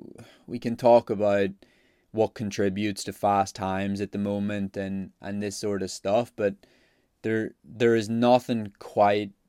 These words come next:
that con-, there's nothing that contributes to my times more. I've been, I've been, um, since twenty eighteen, I can tell you now that there is nothing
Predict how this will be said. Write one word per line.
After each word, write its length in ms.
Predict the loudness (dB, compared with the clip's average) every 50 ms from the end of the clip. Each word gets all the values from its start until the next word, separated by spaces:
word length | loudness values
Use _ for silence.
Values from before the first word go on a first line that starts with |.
| _
that 160 | -6 -6 -6 -6 _ _
con-, 180 | -14 -14 -8 -2
there's 220 | 0 2 2 2
nothing 400 | 2 4 4 4 4 2 0 0
that 120 | 0 -2 -2
contributes 600 | -4 -6 -2 0 0 0 0 -2 -6 -6 -8 -8
to 100 | -10 -6
my 240 | -4 -4 -4 -4 -6 -8
times 640 | -14 -10 -6 -4 -2 -2 0 -2 -2 -2 -4 -6 -6
more. 800 | -6 -4 -4 -4 -2 -2 -2 -2 0 2 2 2 2 2 0 -2 -6 _ _ _ _ _ _ _ _ _ _ _ _ _ _ _ _ _
I've 300 | 4 4 6 4 2 0
been, 560 | 0 2 2 2 2 0 -2 -4 -6 -8 -10 _ _ _
I've 240 | 0 0 0 0 0
been, 540 | 0 0 2 2 0 -2 -4 -6 -8 -8 -10 -8 -6
um, 920 | -4 -2 -2 0 0 0 0 -2 -4 -6 -8 -10 -12 -14 -16 -16 -18 -20 -20 _ _ _ _ _ _ _
since 300 | -8 -2 0 0 0 0
twenty 560 | 0 0 0 2 4 2 2 2 4 2 2
eighteen, 640 | 2 0 -2 -8 -6 -6 -4 -4 -4 -6 -6 -8 -10 -14 _ _ _ _ _ _ _ _ _ _ _ _ _
I 100 | -2 -2
can 160 | -2 -2 -6
tell 200 | -4 0 2 2
you 160 | 4 4 2 0
now 360 | 0 0 2 2 4 2 2
that 200 | 0 -2 -2 -2
there 140 | -2 -2 -2
is 120 | -2 -4
nothing 800 | -4 -4 -2 0 0 0 0 -2 -4 -4 -4 -2 -2 -4 -6 -6